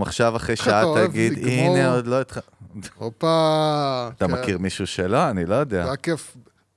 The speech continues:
Speaker 1: כיף בילדים זה לעשות אותם, <laughs> כמו שאומרים.
Speaker 2: אה, תשמע, אנחנו הולכים תכף לדבר על, ה-,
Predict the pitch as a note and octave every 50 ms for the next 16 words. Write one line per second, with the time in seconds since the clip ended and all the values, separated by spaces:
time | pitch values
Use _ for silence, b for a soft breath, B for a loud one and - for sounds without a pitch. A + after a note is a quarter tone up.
0 | _ - - - E3 D#3+ C3+ C#3+ D#3+ D3 C#3+ C#3 C3 D3+ D3 C#3+ C#3+ C3 B2 A#2+
1 | A#2+ A#2+ A2+ A2 G#2+ A2 - B2 A2+ A2+ A2 G#2+ - G#2+ G2+ G#2+ - - - A2
2 | A2 - - G#2 G2 G2 G#2+ G#2+ G#2 F2+ F2+ F2+ F2 F2 F2 F2 - _ _ _
3 | _ _ _ - F#2+ - - B2+ B2 A#2+ G2+ F2+ - _ b b b b b -
4 | G2 G2 G2+ - A2 G#2 - - D3 C#3+ - D3+ C#3 - D3+ A#2 A#2 G#2 G#2 G#2+
5 | G2+ G#2 B2+ C3+ C3+ C3 B2+ - G#2+ G#2 G2 G2 G2 G2 - - G2+